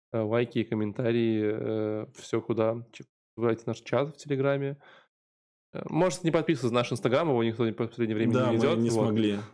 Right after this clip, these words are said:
Speaker 1: Да, вот, но можете просто отписаться от него обратно и подписаться куда-нибудь еще. Э,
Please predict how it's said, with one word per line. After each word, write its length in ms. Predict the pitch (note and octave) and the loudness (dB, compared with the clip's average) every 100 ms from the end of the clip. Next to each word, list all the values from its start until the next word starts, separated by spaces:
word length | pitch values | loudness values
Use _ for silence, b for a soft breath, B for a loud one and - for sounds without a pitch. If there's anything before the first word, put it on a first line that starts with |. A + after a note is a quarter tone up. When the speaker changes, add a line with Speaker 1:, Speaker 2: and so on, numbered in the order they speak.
| B2+ | -6
Speaker 1:
Да, 300 | A2+ G#2+ G#2+ - | -2 -2 -4 -4
вот, 200 | A2 A2+ | -4 0
но 280 | C3+ C#3 C3 | 2 2 0
можете 420 | B2+ B2+ A#2+ A#2 | 0 0 0 0
просто 440 | A2+ A2+ A#2 A2 | 0 -2 -2 -2
отписаться 460 | A#2+ B2 A#2 A2 A#2 | -2 -2 -2 -2 -4
от 100 | A2+ | -2
него 100 | A2 | 0
обратно 380 | A2 C#3 - G#2+ | 2 0 -4 -10
и 20 | |
подписаться 400 | - - A2 A#2 | -6 -4 -4 -2
куда-нибудь 400 | A#2 G#2+ G#2 G#2 | -2 -2 -2 -6
еще. 300 | G#2 - A#2+ _ b b _ _ _ _ - | -8 -8 -10 _ b b _ _ _ _ -8
Э, 360 | A2 G#2+ G#2 | -6 -6 -8